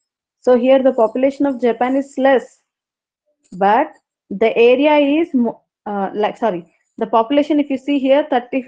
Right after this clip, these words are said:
uh, three fifty, uh, people per square meter.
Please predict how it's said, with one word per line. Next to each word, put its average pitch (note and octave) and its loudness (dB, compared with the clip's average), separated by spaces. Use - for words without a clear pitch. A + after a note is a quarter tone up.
uh, G#3+ -2
three C4 -8
fifty, C#4+ -8
uh, G#3+ -6
people C4 -2
per C4+ 4
square A#3 2
meter. G#3 -6